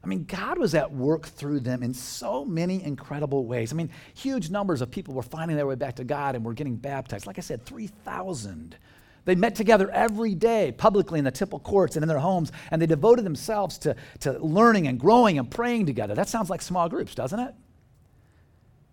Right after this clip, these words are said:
And this kingdom community was in awe of the wonders and miracles happening among them. They shared everything they had. I mean, some people even sold stuff to make sure that nobody was in need.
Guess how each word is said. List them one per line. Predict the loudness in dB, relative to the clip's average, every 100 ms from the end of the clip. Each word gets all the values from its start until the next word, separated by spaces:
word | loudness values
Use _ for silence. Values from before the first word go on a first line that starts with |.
| _
And | 0
this | 0
kingdom | 4 4 6 2
community | 2 0 4 6
was | 8 6
in | 2
awe | 0 4 8 8 8
of | 6 6
the | 6
wonders | 6 0 0 0 0
and | 0
miracles | 2 4 4 4 -2
happening | 0 -2 -2 -2 -4
among | -2 -4 -4
them. | -6 -10 -14 -20 -20 _ _ _ _ _ _
They | -2
shared | 0 4 6 6
everything | 4 4 2 0
they | 0 0
had. | 0 0 0
I |
mean, | -2
some | -4 -6
people | -6 -4
even | -4 -8
sold | -6 -6 -6
stuff | -8 -6 -6 -6
to | -10
make | -10
sure | -6 -6
that | -4 -6
nobody | -6 -2 0
was | -2 -2
in | -4 -4
need. | -8 -10 -10 -12